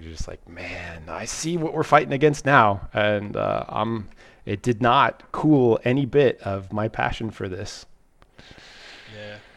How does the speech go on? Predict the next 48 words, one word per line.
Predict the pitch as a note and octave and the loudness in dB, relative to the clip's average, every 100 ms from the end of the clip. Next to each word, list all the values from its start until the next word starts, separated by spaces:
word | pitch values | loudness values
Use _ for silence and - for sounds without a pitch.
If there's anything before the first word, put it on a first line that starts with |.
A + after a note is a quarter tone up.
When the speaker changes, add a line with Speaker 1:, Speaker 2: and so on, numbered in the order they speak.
| - | -18
Speaker 2:
it | B2+ C#3+ | -12 -10
is, | - | -10
it | A#2+ | -12
is | C3+ - | -14 -14
kind | A#2+ G#2+ | -14 -14
of | |
funny | - G#2 G2 | -16 -18 -20
to | G2+ | -20
think, | - G2+ G2+ | -20 -20 -18
but | D#3 | -14
it | A#3 | -10
was, | D4+ C#4+ - | -10 -8 -10
it | F3+ F#3 | -12 -14
was, | G3 F3+ - | -12 -12 -12
yeah, | D#3+ G#2 - | -14 -14 -16
some | - F#3 | -14 -12
of, | F3 - _ | -12 -16 _
some | - E3+ | -18 -14
of | C#3+ | -14
that | A#2 | -14
was, | A2 - A#2+ | -14 -18 -18
was | A2+ - | -20 -20
quite | A2+ G#2+ | -18 -20
entertaining, | G2+ - A2 G2+ G2 | -18 -18 -18 -20 -20
and | G2+ | -20
it | F#2+ | -20
was | A#2 | -20
a | G#2+ | -20
bit | G2+ | -20
of | F#2+ | -20
a | G2+ | -20
battle | G2+ G2 G#2 | -20 -20 -20
in | G2 | -20
the | G2+ G2 | -20 -20
early | C#3+ | -20
days. | - F2 G2 - - A#2+ | -20 -20 -20 -20 -20 -20
And | A#2 A#2 | -20 -18
yeah, | A#2+ A#2 | -18 -16
it's, | A#2 G#2+ A2 - | -16 -18 -14 -14
it's | - B2+ D#3 | -14 -16 -16
almost | C#3 A2 | -14 -16
gone | G#2+ G#2 | -18 -20
the | G#2 | -20
other | A2 | -20
way | G2+ F#2+ | -20 -20
now. | F#2 F#2+ | -20 -20
Like, | F2 _ | -20 _
people, | A#2+ - G2+ | -20 -20 -20